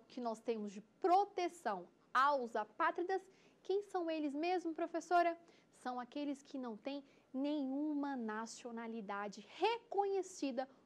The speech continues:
por outro estado. E olha, não basta apenas o imigrante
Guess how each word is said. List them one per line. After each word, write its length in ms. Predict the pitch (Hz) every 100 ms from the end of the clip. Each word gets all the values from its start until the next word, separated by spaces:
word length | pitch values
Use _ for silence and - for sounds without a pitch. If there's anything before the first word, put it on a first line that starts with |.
| _
por 160 | 359 302
outro 260 | 226 -
estado. 460 | 254 - 302 226 - _ _ - - - 233
E 120 | 254
olha, 300 | 269 190 185 - -
não 220 | 381 427
basta 400 | 381 554 - -
apenas 680 | 240 - 285 285 208 196 - _ -
o 300 | 233 240 220 -
imigrante 760 | 233 214 190 214 226 214 196